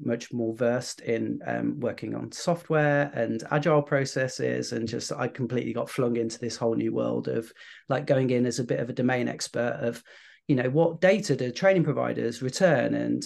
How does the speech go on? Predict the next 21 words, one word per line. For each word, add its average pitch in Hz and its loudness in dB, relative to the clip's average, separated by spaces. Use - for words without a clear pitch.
what, - 0
what 143 2
does 135 0
the 131 -4
money 143 8
look 127 -2
like 127 -2
at 139 -6
the 143 0
moment? 143 6
How 131 -2
do 127 -4
the 120 -4
finance 151 0
reports 120 -4
sit - 0
at 127 -4
the - -8
moment? 123 -2
And 127 -2
yeah, 123 -2